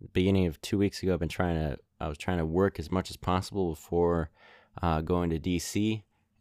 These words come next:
and while trying to get over my cold, and then, uh, ended up being that I couldn't go to D C for the March for Life, and I've been home the last couple of days,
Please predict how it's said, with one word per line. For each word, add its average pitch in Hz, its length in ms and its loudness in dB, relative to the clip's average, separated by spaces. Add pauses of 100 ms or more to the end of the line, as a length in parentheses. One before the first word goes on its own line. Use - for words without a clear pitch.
and 76 340 -2
while 78 380 -2
trying 85 300 -2
to 80 60 0
get 78 200 0
over 78 280 0
my 71 200 -4
cold, 107 500 0 (460)
and 80 160 0
then, 76 280 0 (320)
uh, 50 280 -4 (480)
ended 85 240 0
up - 180 -4
being 80 460 0 (260)
that 76 140 -4
I 71 140 -2
couldn't 113 400 0
go 82 200 2
to 76 460 -4 (440)
D 76 200 -4
C 78 280 -6
for - 160 -8
the 71 60 -4
March 71 260 -4
for - 180 -8
Life, 71 440 -6 (600)
and 73 380 -2
I've 73 200 -4
been 78 140 -4
home 82 480 -2 (300)
the 82 100 -8
last 78 260 -4
couple - 280 -8
of 73 100 -6
days, 76 460 -6